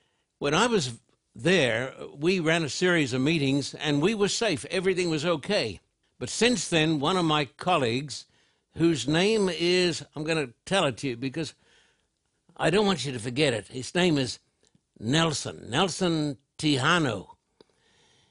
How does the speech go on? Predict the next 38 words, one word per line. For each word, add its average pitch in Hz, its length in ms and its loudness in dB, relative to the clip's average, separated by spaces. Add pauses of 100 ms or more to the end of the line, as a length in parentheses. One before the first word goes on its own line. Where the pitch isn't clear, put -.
(280)
He 123 120 -6
went 185 240 2
down 202 240 4
to 151 140 0
a 143 60 2
place 185 380 0
that 160 160 0
was 127 160 -4
completely 151 580 0
drug-infested. 135 1040 -2 (1400)
When 165 200 2
he 247 60 4
got 202 220 2
down 180 220 4
to 165 80 2
that 139 240 0
place, 131 420 -2 (880)
he 170 180 2
wanted 208 260 2
to 156 120 0
visit 151 340 0
a 117 80 -6
church 160 340 -2
member 139 320 2
who 139 140 0
was 135 340 -2
very, 185 260 2
very 127 220 0
sick. 113 240 -6
He 135 140 -12
thought 202 240 -4
this - 160 -6
church 147 280 -4
member 135 340 0 (220)
was 127 140 -4
going 143 240 2
to 123 120 -6
die. 113 460 0